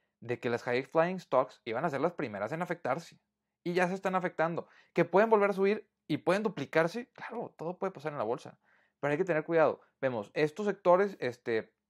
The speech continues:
se vieron afectados. En el resto de la noticia nos platica que está habiendo una especie de rotación, se está yendo dinero a bancos, se está yendo dinero, em, a empresas de recuperación, a empresas de viajes, y vamos a mencionar algunas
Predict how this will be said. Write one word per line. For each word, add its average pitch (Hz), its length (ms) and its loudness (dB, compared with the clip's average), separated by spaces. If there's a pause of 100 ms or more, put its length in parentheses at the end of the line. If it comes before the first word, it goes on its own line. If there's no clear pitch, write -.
(720)
se 127 100 -10
vieron 131 180 2
afectados. 175 520 0
En 131 160 -8
el 117 120 -4
resto 131 260 2
de 156 40 0
la 147 60 2
noticia 139 300 -4
nos 135 140 -6
platica 170 400 -4
que 123 80 -6
está 120 180 -4
habiendo 127 400 -2 (240)
una 131 240 -6
especie 127 380 -2
de 127 80 4
rotación, 127 560 0 (180)
se - 140 -8
está 131 180 -2
yendo 131 240 0
dinero 131 400 2
a 123 80 0
bancos, 202 540 2
se - 100 -18
está 123 140 -4
yendo 123 240 0
dinero, 120 580 2 (320)
em, 110 440 -2
a 127 100 -2
empresas 123 580 0 (220)
de 127 120 4
recuperación, 131 880 2
a 123 40 -6
empresas 123 280 -2
de 113 120 0
viajes, 180 500 0 (280)
y - 100 -10
vamos 196 220 0
a 240 40 0
mencionar 180 300 0
algunas 165 440 -4